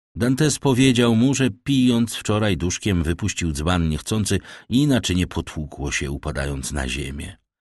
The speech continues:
Dozorca zamruczał coś pod nosem i poszedł po nowy dzban,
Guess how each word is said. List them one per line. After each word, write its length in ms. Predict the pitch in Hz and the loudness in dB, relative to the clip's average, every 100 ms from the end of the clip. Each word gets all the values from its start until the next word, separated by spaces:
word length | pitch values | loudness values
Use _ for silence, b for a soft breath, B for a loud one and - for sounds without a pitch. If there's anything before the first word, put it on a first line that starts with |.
| _ - | _ -2
Dozorca 500 | 143 135 135 - 107 | 2 4 2 2 2
zamruczał 520 | 90 98 160 156 143 | 4 2 2 0 -2
coś 140 | - | -2
pod 200 | - 78 | -2 -2
nosem 320 | 131 160 143 127 B B | 0 2 0 -2 B B
i 180 | 185 196 | 0 0
poszedł 540 | 190 123 127 113 113 | 2 2 2 2 2
po 220 | 101 113 110 | 2 2 4
nowy 360 | 110 101 80 | 6 6 4
dzban, 380 | 71 71 98 98 | -2 0 2 2